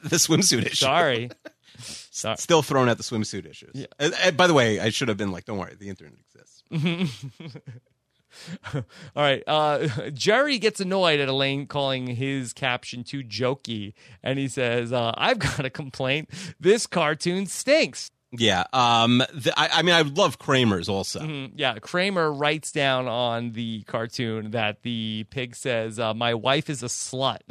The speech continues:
Speaker 2: <laughs>
Speaker 1: It's a hole in Kramer's storyline 'cause he should just go around wa-, writing stuff down if that's, if he's able to do that.
Speaker 2: Mm, well, Elaine, I
Speaker 1: Right?
Speaker 2: think, had the pencil.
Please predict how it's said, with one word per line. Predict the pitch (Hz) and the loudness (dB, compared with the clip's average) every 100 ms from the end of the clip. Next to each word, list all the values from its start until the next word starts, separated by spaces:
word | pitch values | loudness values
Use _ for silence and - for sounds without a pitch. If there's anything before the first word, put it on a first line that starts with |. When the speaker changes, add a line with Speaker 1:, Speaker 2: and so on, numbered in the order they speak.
| 131 180 | -10 -8
Speaker 2:
<laughs> | - 202 - - 208 - - - - _ _ | -12 -12 -14 -14 -18 -20 -20 -20 -20 _ _
Speaker 1:
It's | 185 226 | 0 2
a | 175 | 4
hole | 254 294 | 6 6
in | 269 | 4
Kramer's | 226 220 175 - | 4 6 6 6
storyline | 175 160 123 110 | 6 6 6 4
'cause | - 160 | 2 2
he | 185 | 4
should | 165 240 208 | 4 4 4
just | 208 - | 2 4
go | 185 | 6
around | 165 151 139 | 6 6 6
wa-, | 143 - | 4 4
writing | 139 135 131 123 | 2 4 4 2
stuff | - 110 - | 0 -4 0
down | 127 95 | 0 0
if | 95 | -4
that's, | 117 107 113 | -6 -6 -8
if | 123 120 | -8 -6
he's | 131 113 | -6 -4
able | 139 120 | -2 -4
to | 110 | -6
do | 98 117 90 | -6 -4 -4
that. | 170 | -4
Speaker 2:
Mm, | 165 135 143 | -6 -8 -4
well, | 170 180 | -4 -2
Elaine, | 208 220 226 | 0 2 2
I | |
Speaker 1:
Right? | 226 180 | 2 2
Speaker 2:
think, | 180 | 0
had | 156 139 | -2 -4
the | 135 | -4
pencil. | 143 120 - 95 | -4 -4 -6 -12